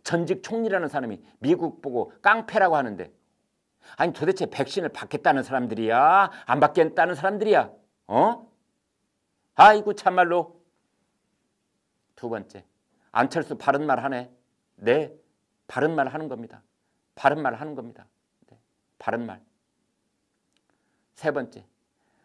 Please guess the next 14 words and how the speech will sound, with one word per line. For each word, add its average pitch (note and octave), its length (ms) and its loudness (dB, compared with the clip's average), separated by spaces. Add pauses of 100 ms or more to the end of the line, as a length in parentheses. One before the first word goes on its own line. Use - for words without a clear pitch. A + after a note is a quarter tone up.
(120)
덕분에 D3+ 420 0
오천만이 D3 680 2
개고생 C#3 520 -2
중. B2 320 -10 (1040)
누구 D3 200 -4
덕분에? D#3+ 500 -2 (880)
문재인 D3 440 0
정권 D#3+ 320 -2
덕분에 B2 560 -8 (960)
오천만이 B2+ 560 -4
개고생 B2 440 -6
중. F#2 180 -20 (840)
네 A2+ 240 -2
번째, G2+ 380 -10